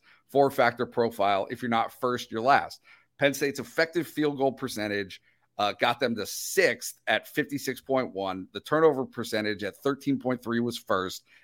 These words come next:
And then offensive rebound was seventeen point two at, which is three sixty-three. And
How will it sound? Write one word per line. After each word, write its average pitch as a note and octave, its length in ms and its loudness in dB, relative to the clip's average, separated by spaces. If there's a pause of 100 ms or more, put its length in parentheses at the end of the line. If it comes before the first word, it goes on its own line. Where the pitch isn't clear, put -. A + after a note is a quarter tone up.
(180)
And A2+ 80 0
then B2 220 0
offensive C#3+ 540 4
rebound B2 420 2
was A2+ 180 -2
seventeen C3+ 360 4
point A#2 240 -2
two D3+ 280 2 (400)
at, A2+ 280 8
which A#2+ 160 0
is A2 80 -6
three C#3+ 180 0
sixty-three. G#2 840 -2
And B2 340 4